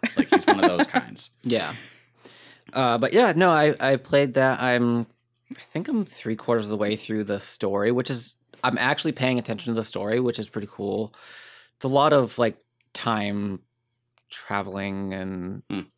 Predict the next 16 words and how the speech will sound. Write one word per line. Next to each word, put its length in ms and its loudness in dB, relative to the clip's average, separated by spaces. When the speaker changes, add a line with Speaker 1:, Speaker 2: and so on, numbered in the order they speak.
Speaker 3:
uh, 40 -16
Speaker 1:
I'm 80 4
gonna 100 4
Speaker 3:
it's 80 2
Speaker 1:
have 80 6
Speaker 3:
so 160 8
Speaker 1:
to 60 6
Speaker 3:
hard. 340 6
It's 140 4
so 120 6
hard 220 2
getting 200 4
back 240 2
into 200 2
it 80 2
'cause 180 0